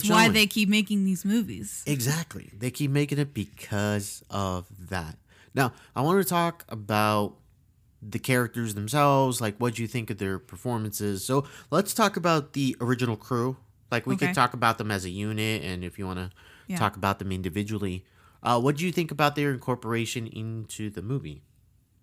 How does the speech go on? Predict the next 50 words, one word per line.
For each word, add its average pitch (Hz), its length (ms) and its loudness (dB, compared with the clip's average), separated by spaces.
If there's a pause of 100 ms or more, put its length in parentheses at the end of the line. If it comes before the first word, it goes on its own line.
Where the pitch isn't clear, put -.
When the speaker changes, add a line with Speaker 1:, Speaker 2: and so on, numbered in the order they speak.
(560)
Speaker 1:
I 233 100 2
think 349 240 -4
seeing 269 300 2
them 269 120 2
again 262 300 2
made 220 160 2
me 220 100 0
appreciate, 202 640 -2
like, 180 140 -4
what 185 300 -4
they 208 100 -4
were 185 140 -2
actually 175 400 -4
doing 175 320 -2
in 175 100 0
the 165 140 -2
original 160 420 -6
movie, 156 380 -6
because 214 380 -2
Speaker 2:
Mm. 208 60 -2
Speaker 1:
I've 208 180 0
since 214 320 0
seen, 190 340 0
like, 160 160 -4
Sam 156 260 -4
Neill 220 220 -2
in 214 80 -2
a 202 60 -4
couple 196 260 -8
other 180 160 -4
things, 175 420 -6
Laura 156 200 -6
Dern 196 260 -2
in 190 100 -2
a 180 60 -4
bunch 175 200 -4
of - 80 -14
other 165 200 -6
things. 165 380 -6 (540)
Jeff 190 240 0
Goldblum 185 680 2
is, 175 360 -4 (200)
is 160 240 -6 (240)
basically 165 840 -2 (600)
Ian 156 220 0
Malcolm. 185 440 -2
Like, 180 200 0
that's 202 200 4
his, 220 240 2
like, 175 240 0